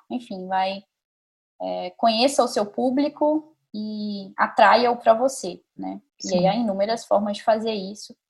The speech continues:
Speaker 1: que é o que o marketing digital faz, e aí é extremamente, é, extenso. Poderíamos marcar outro dia pra falar disso, né? Mas
Speaker 2: <laughs>
Speaker 1: basicamente
Speaker 2: Sim.
Speaker 1: seriam os dois paralelos que eu acho que são importantes.
Speaker 2: Sim. É,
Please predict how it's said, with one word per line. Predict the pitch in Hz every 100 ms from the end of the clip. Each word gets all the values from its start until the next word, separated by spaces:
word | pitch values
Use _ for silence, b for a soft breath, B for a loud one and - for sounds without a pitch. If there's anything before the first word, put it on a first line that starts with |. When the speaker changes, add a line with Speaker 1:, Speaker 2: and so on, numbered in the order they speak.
| _ _ -
Speaker 1:
que |
é | 185
o | 190
que | 254
o |
marketing | 233 190 226 220
digital | 208 202 - 202 220
faz, | - 170 202 214
e | 202
aí | 190
é | 190
extremamente, | 202 - 220 240 214 226 254 254 _ _ _ _ _
é, | - 190
extenso. | 247 - 226 208
Poderíamos | - 190 196 202 - -
marcar | 196 - 196
outro | 220 294 311 269
dia | 226
pra | 226
falar | 240 254 269
disso, | 190 - - -
né? | 208
Mas | 214 202
Speaker 2:
<laughs> | 220 220 214
Speaker 1:
basicamente | 214 190 190
Speaker 2:
Sim. | 170
Speaker 1:
seriam | - 220
os |
dois | 208 208
paralelos | - 226 233 175 - -
que | -
eu | 202
acho | 190 -
que | _
são | - 196 190
importantes. | 208 107 - - - _ _ _ _ _ _ b _
Speaker 2:
Sim. | - 196 196 - B B
É, | 190 190 190 185 180 170